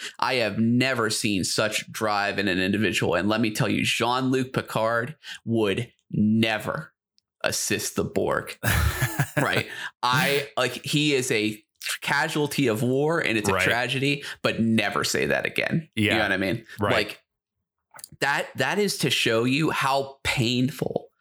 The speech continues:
Speaker 1: this is for Picard. And we're gonna talk about his trauma and family, but th-, it helps you understand that, like, this is a fate worse than death for basically anybody, but for, especially for him. He's, they're making him tear apart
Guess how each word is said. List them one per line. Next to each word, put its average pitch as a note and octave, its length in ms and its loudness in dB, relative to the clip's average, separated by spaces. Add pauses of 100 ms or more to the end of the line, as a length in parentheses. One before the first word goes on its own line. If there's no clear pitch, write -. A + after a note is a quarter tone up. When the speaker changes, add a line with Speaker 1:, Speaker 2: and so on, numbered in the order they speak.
(220)
Speaker 1:
this A2+ 420 -2
is A2+ 320 2
for F2+ 280 -2
Picard. - 540 -2 (260)
And A2+ 120 0
we're B2 80 0
gonna D3+ 160 2
talk A#2 320 -2
about A2+ 220 0
his A2 180 2
trauma G#2 420 0
and - 160 -2
family, A2+ 560 0 (340)
but G2+ 260 0 (880)
th-, - 320 -2
it C3+ 160 -2
helps E3 320 -2
you C#3+ 100 2
understand A2+ 560 0
that, D#2+ 160 -2
like, - 320 -4 (480)
this F3 300 -2
is G3 100 0
a E3+ 80 0
fate B2+ 460 -2
worse A2+ 260 0
than F#2 200 -2
death G2+ 360 -2
for A#2 240 -2 (160)
basically C3 420 0
anybody, C#3 580 0 (320)
but - 180 0
for, - 80 -2
especially C#3+ 760 0
for G#2+ 160 -2
him. D#3+ 380 -2 (260)
He's, D3 340 0
they're C3 200 0
making E3+ 440 0
him C3+ 220 0
tear C#3+ 400 0
apart C#3+ 600 -2